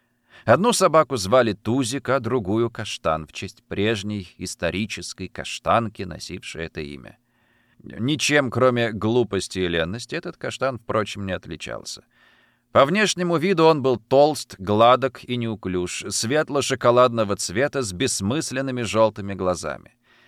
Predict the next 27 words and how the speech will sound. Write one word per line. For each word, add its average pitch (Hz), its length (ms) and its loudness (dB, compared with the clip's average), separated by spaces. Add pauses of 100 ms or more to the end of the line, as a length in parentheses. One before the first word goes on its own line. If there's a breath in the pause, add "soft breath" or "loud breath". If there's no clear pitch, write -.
(560 soft breath)
Вслед 190 360 0
за 143 100 2
Тузиком 120 580 -2
он 190 140 -2
лаял 139 380 2
на 123 180 -6
чужих, 85 500 -10 (300 soft breath)
но 160 220 -4
стоило 214 440 4
его 185 280 8
поманить 165 500 0
и 156 60 -4
почмокать 147 760 2
ему, 151 220 -2
как 139 220 0
он 135 160 -4
тотчас 151 500 0
же 127 160 -4
переворачивался 127 1080 2
на 139 200 2
спину 151 380 -8
и 175 160 0
начинал 165 560 0
угодливо 147 720 2
извиваться 113 800 0
по - 160 -12
земле. 82 400 -2